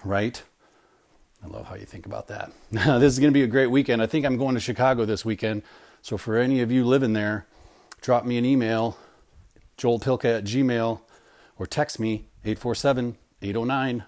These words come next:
three eight six two, eight four seven, eight oh nine, three eight six two. I may go for a few days. Um, if you wanna meet up,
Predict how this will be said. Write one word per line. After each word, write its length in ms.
three 240
eight 160
six 220
two, 300
eight 140
four 160
seven, 380
eight 140
oh 60
nine, 260
three 220
eight 160
six 200
two. 260
I 480
may 120
go 180
for 180
a 60
few 180
days. 420
Um, 420
if 140
you 60
wanna 160
meet 180
up, 240